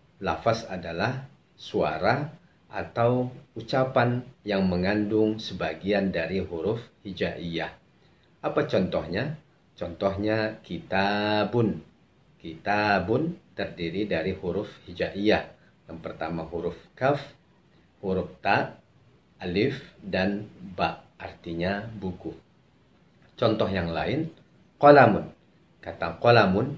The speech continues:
juga terdiri dari huruf hijaiyah. Yang pertama qaf, yang kedua lam, yang ketiga mim.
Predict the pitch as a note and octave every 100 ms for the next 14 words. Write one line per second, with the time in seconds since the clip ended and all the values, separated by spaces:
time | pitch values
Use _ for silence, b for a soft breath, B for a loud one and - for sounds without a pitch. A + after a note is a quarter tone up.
0 | - G2 F2 D#2+ G2 G#2 - - _ -
1 | G2+ - E2+ E2+ G#2 F2 D2+ D#2+ G2 A2+
2 | A#2+ - F2+ F#2+ A2 - - F2+ E2 E2
3 | G#2 G2+ - - b b - E2 D#2+ D2+
4 | D#2 D#2 D#2 D2 - B2 - - - _
5 | _ _ E2+ E2+ E2+ E2+ D#2+ D#2 D#2 D2+
6 | E2+ G#2+ C3 C3+ - _ - D#2+ E2 -
7 | - D#2+ F#2 F#2+ G#2+ - F#2 G2+ G#2+ F2